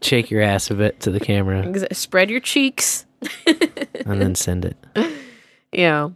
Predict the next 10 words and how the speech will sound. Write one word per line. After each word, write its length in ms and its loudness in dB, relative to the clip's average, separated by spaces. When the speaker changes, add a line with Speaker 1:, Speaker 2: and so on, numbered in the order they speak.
Speaker 1:
We 80 0
just 220 0
need 80 2
to 100 2
check, 340 0
uh, 260 4
some 180 -4
things. 400 -8
Speaker 2:
Yeah. 300 0
Oh, 320 4